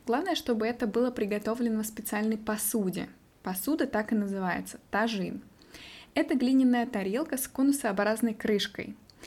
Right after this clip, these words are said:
За счёт формы крышки влага конденсируется под крышкой, а потом стекает обратно вниз. Таким образом,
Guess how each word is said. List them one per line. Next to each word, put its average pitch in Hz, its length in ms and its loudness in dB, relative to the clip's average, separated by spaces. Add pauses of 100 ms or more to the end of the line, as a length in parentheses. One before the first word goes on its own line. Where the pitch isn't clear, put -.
(200)
За 214 120 -2
счёт 247 200 -2
формы 226 360 2
крышки 240 540 -2
влага 214 380 2
конденсируется 196 800 0
под 190 200 -6
крышкой, 285 520 -2 (280)
а 254 100 0
потом 311 340 4
стекает 233 600 0
обратно 190 460 0
вниз. - 420 -6 (160)
Таким 190 380 -2
образом, 220 560 0